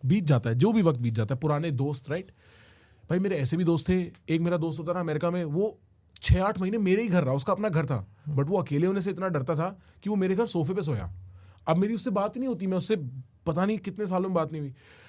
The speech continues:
Speaker 1: जब मैं मुड़ के देखता हूँ ना, मैं, मेरे को लगता है, "वाह यार, क्या वक्त बिताया यार," कि मतलब मज़ा आ गया।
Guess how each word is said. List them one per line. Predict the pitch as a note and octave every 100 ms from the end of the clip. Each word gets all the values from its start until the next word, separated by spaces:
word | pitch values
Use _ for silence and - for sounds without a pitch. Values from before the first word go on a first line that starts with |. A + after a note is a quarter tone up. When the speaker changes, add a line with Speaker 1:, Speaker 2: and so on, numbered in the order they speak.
| -
Speaker 1:
जब | C3 F3
मैं | B3
मुड़ | G#3+
के | G#3+
देखता | G#3+ F#3 A3
हूँ | A3+
ना, |
मैं, | G#3+ G2 - - -
मेरे | E3+ F3+
को |
लगता | F3+ F#3
है, | B2+
"वाह | C3
यार, | G2+ - - -
क्या | E3
वक्त | A2+ C3+ B2
बिताया | A#2+ G2+ G#2
यार," | G#2+ F#2+ - - - _
कि | - G#3 G#3+
मतलब | G3 F#3 A3
मज़ा | F#3+ D#3+ G3
आ | C#3+
गया। | F#2 F2 -